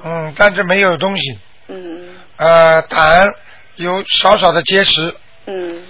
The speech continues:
Speaker 1: 好了吗？
Speaker 2: 您看大肠呢？
Speaker 1: 啊，大肠太乱了。
Speaker 2: 乱了。
Speaker 1: 啊，大肠里边过去吃活的东西太多。
Speaker 2: 啊。
Speaker 1: 明白了吗？
Speaker 2: 嗯，那我还加往生咒是吗？还是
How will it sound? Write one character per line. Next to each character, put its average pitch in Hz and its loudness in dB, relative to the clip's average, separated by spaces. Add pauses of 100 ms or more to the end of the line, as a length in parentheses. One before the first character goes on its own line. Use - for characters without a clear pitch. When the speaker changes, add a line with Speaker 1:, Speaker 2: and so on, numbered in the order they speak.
(180)
Speaker 1:
好 - -2
了 175 0
吗？ 190 6 (220)
Speaker 2:
您 320 0
看 320 2
大 311 4
肠 226 0
呢？ 302 0 (1400)
Speaker 1:
啊， - -10
大 160 0
肠 160 -2
太 175 0
乱 160 2
了。 110 -8 (320)
Speaker 2:
乱 220 2
了。 - -16
Speaker 1:
啊， 170 0
大 196 4
肠 190 0
里 190 -4
边 196 4
过 208 0
去 185 -6
吃 202 0
活 190 0
的 185 -4
东 202 -4
西 190 -6
太 175 2
多。 170 4 (680)
Speaker 2:
啊。 170 -12
Speaker 1:
明 160 -6
白 180 4
了 175 4
吗？ 165 4
Speaker 2:
嗯， 175 -12
那 294 4
我 233 4
还 262 4
加 285 4
往 190 2
生 254 -4
咒 247 2
是 208 -10
吗？ 185 -6
还 196 -6
是 202 -4